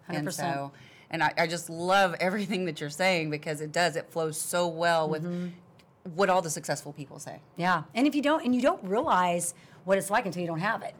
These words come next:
Speaker 1: When you
Speaker 2: Yeah.
Speaker 1: don't have it, then you appreciate when you had it. You know, like, I was telling a story this morning about how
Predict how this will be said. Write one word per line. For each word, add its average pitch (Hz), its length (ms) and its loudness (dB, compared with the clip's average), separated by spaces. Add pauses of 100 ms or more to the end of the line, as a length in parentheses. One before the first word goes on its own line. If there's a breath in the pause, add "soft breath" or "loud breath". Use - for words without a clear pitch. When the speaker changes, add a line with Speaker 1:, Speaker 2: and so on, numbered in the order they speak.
(680)
Speaker 1:
When 226 140 4
you - 40 6
Speaker 2:
Yeah. 170 140 6
Speaker 1:
don't 254 160 6
have 254 240 4
it, 208 100 -4
then 202 140 0
you 226 140 2
appreciate 202 760 -2 (180)
when 190 140 0
you 185 100 2
had 185 280 2
it. - 80 -12
You 175 120 -6
know, 180 140 0
like, 175 240 0 (160)
I - 80 4
was - 120 0
telling 226 180 -6
a - 20 -4
story 202 300 -4
this 185 200 -4
morning 196 300 0
about 175 260 2
how 175 360 4